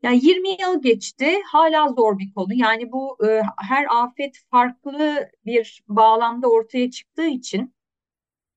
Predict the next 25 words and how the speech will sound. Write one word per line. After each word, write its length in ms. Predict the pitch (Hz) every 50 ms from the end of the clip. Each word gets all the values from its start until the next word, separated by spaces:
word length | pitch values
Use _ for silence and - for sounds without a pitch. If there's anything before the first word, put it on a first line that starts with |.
| _ _
hiçbir 260 | 240 208 - - - 226
zaman 320 | 214 233 220 214 214 208
hani 280 | 214 214 208 202 196 208
bu, 380 | 226 226 233 233 220 - - 202
e, 220 | 196 196 196 196
bu 60 | 226
şekilde 480 | - - 226 214 - 233 202 202 202 196
çözülür, 640 | - - 247 226 208 247 247 247 247 233 - - - _ _ _ _ _ _ _ _ _ _ -
e, 240 | 190 196 190 190 185
böyle 260 | 226 233 247 247 247
olmalıdır 920 | - 196 208 214 214 214 214 220 220 220 208 196 214 214 214 202 190 - 185
diye 280 | 202 208 202 202 208 202
hani 320 | 208 202 196 196 - -
çok 260 | - - 233 - -
başarılı 560 | 190 214 208 202 - 220 202 202 214 208 196
bir 200 | 208 214 196 196 -
örnek, 560 | 214 208 208 208 208 220 220 208 - - - _ _ _ _ _ _ _
e, 200 | - 190 190 190
her 240 | 190 233 233 240 247
şeye 260 | - - 240 226 220
uyacak 680 | 214 - 214 208 220 214 202 196 233 226 220 - _
tek 280 | _ 254 233 - _ -
bir 200 | 220 220 202 196 _ _ _ -
çözüm 440 | - - 233 220 202 262 285 311 - -
yok. 500 | 226 262 269 208 220 - - _ _